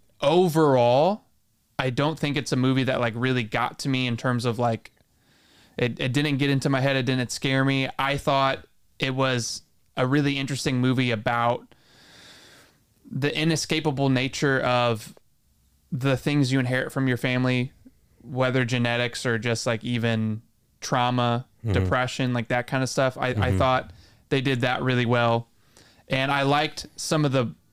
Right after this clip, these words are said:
Speaker 1: wild imagery. I really, I really love horror movies that just decide to go all out with, like, just wild things on screen.
Speaker 2: Mm-hmm.
Speaker 1: But it never really unsettled me. And I, I thought there were long stretches where, um,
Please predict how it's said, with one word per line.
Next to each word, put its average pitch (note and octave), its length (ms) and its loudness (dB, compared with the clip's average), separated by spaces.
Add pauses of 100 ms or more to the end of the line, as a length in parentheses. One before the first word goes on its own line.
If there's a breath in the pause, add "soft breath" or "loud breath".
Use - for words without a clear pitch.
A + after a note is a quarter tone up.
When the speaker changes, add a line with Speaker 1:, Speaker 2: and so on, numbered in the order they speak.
(140)
Speaker 1:
wild B2+ 840 0
imagery. C#3+ 420 2
I D#3 60 2
really, G3 320 2
I D3 80 0
really F#3 240 2
love E3+ 220 0
horror C#3+ 240 4
movies B2+ 340 2
that A#2 400 -2 (640 soft breath)
just C#3 220 -2
decide C#3 260 -2
to C3+ 60 0
go C3 100 2
all B2 280 4
out A2+ 260 0
with, B2 180 -2
like, A2+ 200 -2
just A#2+ 180 -4
wild A2+ 500 0
things A#2+ 300 -2
on A2+ 160 0
screen. C3+ 540 -2
Speaker 2:
Mm-hmm. G2 260 2 (100)
Speaker 1:
But D3 140 0
it D3+ 100 0
never F#3 260 2
really F3 280 2
unsettled C#3 680 0
me. A3+ 340 0 (220)
And C#3+ 140 0
I, C#3 180 0
I C#3 140 -2
thought C#3 440 0
there C3 320 0
were B2 360 2
long B2+ 340 2
stretches B2+ 640 0
where, A#2+ 480 0 (1200 soft breath)
um, A#2 560 -2